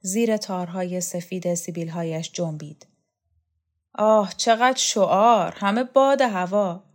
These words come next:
من نه اسطورم، نه روح ملت. خاطره پنجاه سال دیوانگی رو بنداز دور.»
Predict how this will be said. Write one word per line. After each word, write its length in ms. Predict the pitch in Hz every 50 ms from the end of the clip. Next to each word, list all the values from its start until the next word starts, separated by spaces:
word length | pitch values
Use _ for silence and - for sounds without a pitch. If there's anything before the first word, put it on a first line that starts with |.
| _ _ -
من 180 | 269 262 269 262
نه 180 | 262 262 254
اسطورم، 680 | 240 214 208 - - 196 196 208 214 214 208 202 196 - _ _ _ _ _ -
نه 180 | 208 220 220
روح 240 | 208 226 208 202 190
ملت. 640 | 180 180 170 160 160 160 160 160 170 - - - - _ _ _ _
خاطره 480 | _ - 208 208 196 202 202 196 202 214
پنجاه 460 | 208 214 208 190 190 190 214 208 202
سال 220 | 196 - - 202 196
دیوانگی 520 | 185 196 180 185 180 180 180 180 185 202
رو 100 | 202 190
بنداز 500 | 196 269 285 269 240 208 175 170 160 -
دور.» 300 | - 156 147 - - -